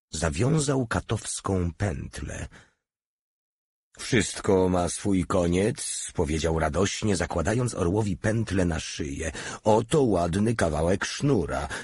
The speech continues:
Teraz wyjdź na dwór, znajdź sobie miłe drzewo i powieś się, odchodząc z tego świata". Orzeł wyskoczył drzwiami, goniony przez małego.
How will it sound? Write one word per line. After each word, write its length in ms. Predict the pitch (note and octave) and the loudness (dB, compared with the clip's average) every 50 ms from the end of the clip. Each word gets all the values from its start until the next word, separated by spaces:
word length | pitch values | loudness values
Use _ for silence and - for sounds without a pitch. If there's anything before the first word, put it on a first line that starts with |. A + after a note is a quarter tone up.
| - | -4
Teraz 320 | - F2+ E2+ D#2+ D2+ C#2 C#2 | 0 2 2 2 2 -2 -2
wyjdź 400 | C#2 F2 F2+ F2 D2 - - F#2 | 0 2 2 2 0 -2 0 0
na 220 | F2+ F2+ F2+ F2 | 2 2 2 2
dwór, 340 | D2+ D2+ D2+ F#2+ G#2 A#2+ B2 | 0 0 0 0 2 2 0
znajdź 420 | A2 E2+ F#2 F#2 F#2 F#2+ F2+ - | 2 2 4 4 4 4 2 0
sobie 300 | - - G#2+ F2+ F#2+ F2+ | 0 0 0 2 4 4
miłe 320 | F2+ F#2 G#2+ A#2+ A2+ G2+ F2+ | 4 4 4 4 2 2 2
drzewo 440 | D#2+ D#2 F2 G#2+ A2+ A2 A2+ G#2+ G#2 | 0 0 0 0 2 4 4 4 4
i 100 | F#2+ D#2+ | 2 2
powieś 480 | - G#2 G#2+ G#2+ F#2+ F2+ E2+ D#2+ - | 0 0 2 2 2 2 0 0 0
się, 380 | - - - - - E2+ E2+ E2 | -4 -6 -8 -2 0 0 2 2
odchodząc 640 | D#2+ - - - G2+ G#2 F#2+ E2 F2+ F2 E2+ D#2 - | 0 -2 -2 0 0 0 0 2 2 2 2 0 -2
z 260 | - - - - - | -4 -6 -6 -6 -4
tego 280 | - F2+ D#2+ F2 D#2+ | -2 -2 0 0 0
świata". 920 | - - - - - G#2+ G2+ F2+ D2 - - - - - - - - - _ _ _ _ _ _ _ _ _ _ _ _ _ _ _ _ _ _ _ _ _ _ _ _ - | 0 -2 -8 -4 -2 0 0 0 -2 -4 -10 -12 -14 -12 -10 -10 -12 -12 _ _ _ _ _ _ _ _ _ _ _ _ _ _ _ _ _ _ _ _ _ _ _ _ -4
Orzeł 400 | - E2 D#2 D#2+ D#2+ D#2 D#2 D#2 | -2 0 0 2 2 2 2 0
wyskoczył 560 | C#2+ D#2 D#2+ - - - G2+ F2+ - F2+ E2+ | 0 0 -2 -4 -2 -2 -2 0 2 0 0
drzwiami, 460 | C#2+ C#2+ D2 C#2+ F#2 G2 F#2+ G2+ F#2+ E2+ | 0 -2 -2 0 2 2 4 2 2 2
goniony 400 | F2 E2+ D#2+ F#2 G2 F#2 F#2+ - | 2 2 2 2 2 2 0 0
przez 260 | - - E2 D2+ D2+ | -2 -4 -4 -4 -4
małego. 560 | D#2 C2 A#1+ B1 B1 G#1 G1+ - - - | -4 -4 -4 -6 -6 -8 -8 -10 -12 -14